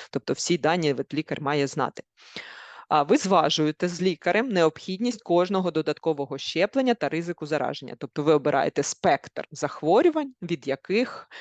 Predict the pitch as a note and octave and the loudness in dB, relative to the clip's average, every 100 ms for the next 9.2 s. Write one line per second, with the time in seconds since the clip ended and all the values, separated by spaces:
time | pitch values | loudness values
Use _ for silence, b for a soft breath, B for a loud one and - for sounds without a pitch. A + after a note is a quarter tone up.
0 | B E3+ D3+ - - B3 E4+ G#3 D#3+ G3 | B -2 -2 -2 2 4 4 2 2 0
1 | G3+ - C#3+ C#3+ - G3 F3+ C#3 C#3 D#3+ | -2 -2 -4 -4 2 4 4 2 0 0
2 | D#3 - C3+ D3 D3 C#3+ C3+ - D3+ - | -2 -6 -10 -8 -6 -4 -4 -4 -6 -4
3 | D3+ C#3+ B2+ - - - _ B B B | -2 0 -2 -4 -8 -12 _ B B B
4 | B B B B B B - D3 D3 D#3 | B B B B B B -12 -8 -2 0
5 | - E4 D4+ F#3+ D#3 D#3+ D3 D#3 G3 F3+ | 2 4 6 4 2 -2 0 0 0 -4
6 | - - C#3+ C#3+ D#3 F#3 C#4 C4+ _ - | -6 -10 -8 -2 2 4 2 -4 _ -8
7 | C#3+ C#3 C#3 C#3+ - G3+ A3+ G3+ D3 C#3+ | -4 -4 -4 -8 -4 -2 0 0 -2 -4
8 | - C#3 - - - C4+ - B B B | -6 -6 -8 -6 -2 -2 -2 B B B
9 | A#3 G3+ | 4 4